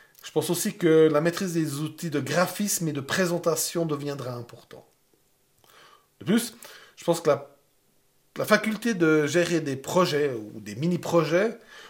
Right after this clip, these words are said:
ou de, de gérer des, des, des, des problèmes deviendra un plus.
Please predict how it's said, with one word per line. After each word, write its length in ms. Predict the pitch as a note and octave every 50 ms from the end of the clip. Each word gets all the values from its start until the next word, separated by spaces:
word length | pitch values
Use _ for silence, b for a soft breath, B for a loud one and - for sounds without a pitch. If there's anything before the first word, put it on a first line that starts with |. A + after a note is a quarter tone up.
| B B
ou 160 | - C#3+ D3
de, 220 | C3+ B2 C#3 C3+ C3+
de 180 | C3 C3+ C3+
gérer 600 | B2+ A#2 D#3 D#3+ D#3+ D3 D3+ D3 D3 D3+ D3 C#3 B2+
des, 120 | A#2+ A#2+
des, 140 | A#2 A#2+ A#2+
des, 160 | A2+ A2 G#2+
des 140 | G#2+ G#2+ G#2
problèmes 640 | - - - - C#3+ F3 G3 G#3+ G#3 F3 D3 - B B B B B B _ _ -
deviendra 560 | D#3+ D#3+ D#3 C#3+ D#3 F3 F3 D#3+ D#3 E3+ E3+
un 120 | D3 B2+
plus. 540 | - - - C3 A#2 - - - - -